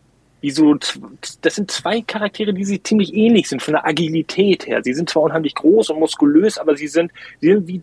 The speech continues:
zwei große, schwere Gummibälle. Die,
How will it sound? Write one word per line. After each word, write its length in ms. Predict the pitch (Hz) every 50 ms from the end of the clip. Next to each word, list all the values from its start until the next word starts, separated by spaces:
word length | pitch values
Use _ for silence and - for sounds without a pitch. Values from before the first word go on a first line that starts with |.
| _ _
zwei 340 | - - - 165 151 156 185
große, 540 | 185 147 - - 139 160 214 233 - - 202
schwere 440 | - - 147 147 180 202 185 185 165
Gummibälle. 640 | - - 202 208 202 165 - - 107 104 107 104 - _ _ _ _ _ _ _ _ _ _ _ _ -
Die, 360 | 123 113 - 156 170 160